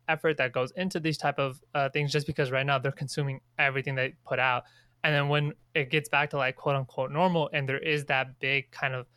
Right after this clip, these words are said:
you know, shortage, there is that gap of, like, "Hey, we don't have any T V shows. We didn't have anyone working on them, right? We didn't have this. There's no one working. We couldn't work." People are really gonna see the ramifications of when you don't have, you know, support behind those type of industries.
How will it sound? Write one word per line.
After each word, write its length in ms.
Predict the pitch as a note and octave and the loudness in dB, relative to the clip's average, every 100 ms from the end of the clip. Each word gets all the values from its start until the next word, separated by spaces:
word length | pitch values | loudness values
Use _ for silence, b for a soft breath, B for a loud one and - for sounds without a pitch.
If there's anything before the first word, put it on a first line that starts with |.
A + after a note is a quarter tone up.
| _ _ _ _ | _ _ _ _
you 60 | C#3+ | -4
know, 120 | B2+ | -2
shortage, 600 | B2 - D3+ D3+ D3 C3+ - | -2 0 2 4 2 0 -4
there 140 | C3+ | -4
is 220 | D3+ C#3+ | -2 0
that 220 | C3+ C3 | 0 0
gap 300 | B2+ B2+ C3+ | 2 2 2
of, 100 | C3+ | -2
like, 220 | B2 B2 - | -2 -4 -2
"Hey, 120 | D3 | -2
we 100 | C3+ | 2
don't 160 | D#3 | 2
have 160 | D#3 D3 | 4 2
any 160 | C#3 C3 | 2 -2
T 140 | C#3+ | 0
V 100 | D3+ | 0
shows. 320 | C#3 C3 A#2+ - | 2 0 -2 -4
We 140 | D#3+ C3 | -2 0
didn't 140 | B2+ | 2
have 120 | B2+ | 0
anyone 240 | B2+ B2 B2 | 0 -2 0
working 300 | C3+ - A#2 | 0 -2 -6
on 80 | |
them, 100 | A#2+ | -6
right? 220 | B2+ C3+ b b b - | -4 -6 b b b -2
We 80 | D3+ | 0
didn't 140 | C#3+ | 2
have 180 | C#3 B2+ | 0 2
this. 240 | D3+ C3+ | 0 0
There's 260 | - C3+ B2+ | -4 -4 -2
no 80 | C3 | -2
one 160 | B2+ | 0
working. 220 | C3+ B2+ | 0 0
We 80 | B2+ | -4
couldn't 260 | B2 C3 A#2+ | -4 -4 0
work." 280 | C3+ C3 b b b - | 0 0 b b b -6
People 200 | D3+ C#3 | 0 2
are 60 | C3+ | 2
really 200 | C#3 C3+ | 2 0
gonna 180 | C3 | -2
see 140 | A#2+ C3 | -2 -2
the 80 | B2+ | 0
ramifications 680 | B2 A#2 - D3 D3 C3+ B2+ | -2 -6 -6 -4 -2 -2 -2
of 140 | A#2+ | -2
when 180 | B2+ C3 | -2 -4
you 80 | B2 | -4
don't 260 | C3 B2+ - | -2 -2 -2
have, 400 | C3+ C3 B2+ - _ _ - | 0 0 0 -6 _ _ -4
you 80 | C3 | -2
know, 60 | |
support 440 | B2+ B2+ - C#3 - | -2 -4 -2 0 0
behind 380 | A#2+ B2 A#2+ | -2 0 0
those 140 | A#2+ A#2+ | -2 -2
type 180 | B2 - | -4 -2
of 80 | |
industries. 600 | B2+ C#3+ B2 - - - | -4 -4 -4 -6 -10 -12